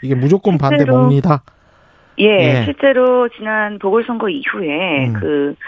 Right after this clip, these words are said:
Speaker 2: 여당이 오만과 독선하라는 프레임이 먹힌다고 생각하기 때문에, 이것을 조장하기 위한 하나의 야당의 정치적인 그런 공략이지 않느냐라고
Speaker 1: 네.
Speaker 2: 생각을 합니다. 하지만 오만과 독선이 아니라요,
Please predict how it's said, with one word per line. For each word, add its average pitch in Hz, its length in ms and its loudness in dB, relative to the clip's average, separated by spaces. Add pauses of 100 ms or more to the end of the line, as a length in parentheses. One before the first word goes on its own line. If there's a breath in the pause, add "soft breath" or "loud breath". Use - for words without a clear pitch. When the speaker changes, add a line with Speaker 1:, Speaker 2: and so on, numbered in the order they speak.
(480 loud breath)
Speaker 2:
여당이 233 640 0
오만과 208 580 -2
독선하라는 190 720 -6
프레임이 180 640 -4
먹힌다고 269 600 -2
생각하기 214 440 -6
때문에, 165 200 -10
이것을 - 380 -10
조장하기 - 600 -4
위한 175 180 -2
하나의 180 560 0
야당의 156 560 0 (400 loud breath)
정치적인 175 880 -2
그런 165 220 -6
공략이지 175 640 -4
않느냐라고 147 720 -4
Speaker 1:
네. 117 80 0
Speaker 2:
생각을 107 260 0
합니다. 113 500 -2 (520 loud breath)
하지만 254 360 0
오만과 214 460 0
독선이 220 500 -6
아니라요, 151 560 -8